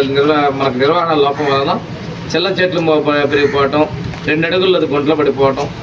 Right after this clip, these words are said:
మన, మనకి రైతులు తీవ్ర ఇబ్బందులు పడతారు. ప్రస్తుతం అయితే నిధులు లేని పరిస్థితి. మన, ఆ, ఫే-, ఫే-, మార్చి తర్వాత ఈ రోడ్లు చేసే పరిస్థితి ఉన్నాయి.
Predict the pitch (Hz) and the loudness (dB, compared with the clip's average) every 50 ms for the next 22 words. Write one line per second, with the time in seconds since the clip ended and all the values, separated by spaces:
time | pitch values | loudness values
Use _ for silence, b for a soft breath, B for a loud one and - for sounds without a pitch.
0 | - - - - - - - 139 151 165 175 175 170 165 160 160 160 160 170 165 | -10 -10 -10 -10 -12 -10 -4 -2 0 0 2 2 2 2 2 0 0 0 0 0
1 | 151 147 139 143 127 143 156 170 170 196 185 180 175 160 160 160 160 156 147 135 | 2 2 2 2 2 0 0 0 0 0 0 0 2 2 2 4 4 2 2 2
2 | 139 151 151 151 131 131 131 127 135 135 147 165 185 185 165 151 143 - 147 135 | 2 2 2 2 2 0 -2 0 0 0 2 2 2 2 0 0 0 -2 -4 -4
3 | - 147 147 151 160 180 156 147 - - - - - - - - - - - - | -2 -2 -2 0 0 0 -2 -2 -4 -8 -12 -14 -14 -14 -14 -14 -12 -12 -8 -2
4 | - 151 156 185 196 196 185 175 165 156 139 151 147 - - - - 208 247 262 | 0 0 2 2 0 0 0 0 0 0 0 0 0 0 0 0 0 0 0 0
5 | - - - - - - - - - 139 160 160 165 151 143 135 - - - - | -2 -8 -12 -14 -14 -12 -12 -6 -2 0 0 2 2 2 2 0 0 -2 -6 -8
6 | - 151 151 147 147 147 147 143 147 147 143 139 - - 156 151 147 147 156 151 | -4 -2 0 2 2 2 2 2 2 2 2 2 0 0 0 0 0 2 2 2
7 | 151 147 143 143 151 165 180 - - 156 147 160 165 180 196 196 185 196 190 170 | 2 2 0 0 0 0 0 -2 -4 -2 0 0 2 2 2 2 2 2 2 2
8 | 160 151 - - - 117 135 147 139 160 170 175 160 151 156 151 143 151 143 127 | 0 0 -4 -6 -8 -6 -2 2 2 2 2 2 2 2 0 2 2 2 0 2
9 | 139 143 135 - - 135 135 160 - | 2 0 0 0 0 -2 -2 -2 -2